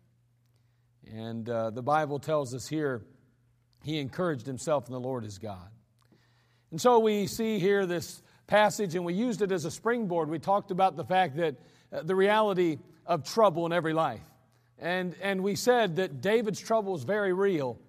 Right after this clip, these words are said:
and so is yours and mine. And we said that David was in trouble, although he was a child of God. How often do we find ourselves, if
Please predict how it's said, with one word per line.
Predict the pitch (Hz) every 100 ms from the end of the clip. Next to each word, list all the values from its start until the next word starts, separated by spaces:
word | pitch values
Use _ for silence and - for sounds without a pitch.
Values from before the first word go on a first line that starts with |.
| _ _
and | 131
so | 113 196
is | 170 131
yours | 175 143 113
and | 131
mine. | 147 131 101 - _ _ _ _ _ _ _ _ _ -
And | 180 196
we | 185 202
said | - 220
that | 190
David | 151 208 220 196
was | 196 165
in | 190
trouble, | - 233 196
although | 190 180 190 196
he |
was | 190 165
a | 151
child | - 196 196
of | 190
God. | 175 190 151 113 92 _ _ _ _ _
How | - 196
often | 190 214 - 196
do | 185
we | 185
find | 160 190 202
ourselves, | 196 170 190 180 170
if | 160